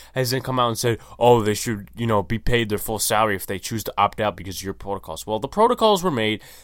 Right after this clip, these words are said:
They're pretty safe protocols. They are pretty strict. And the N F L, in my opinion, will stick to them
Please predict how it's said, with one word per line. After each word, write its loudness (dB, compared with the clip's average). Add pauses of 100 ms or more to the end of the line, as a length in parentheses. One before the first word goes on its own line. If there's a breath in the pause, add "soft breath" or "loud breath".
They're -6
pretty 2
safe 2
protocols. 0 (380 soft breath)
They 2
are 2
pretty 0
strict. 0 (340 soft breath)
And 2
the 2
N 4
F 0
L, 6
in -4
my 6
opinion, -2
will -2
stick -2
to -6
them 0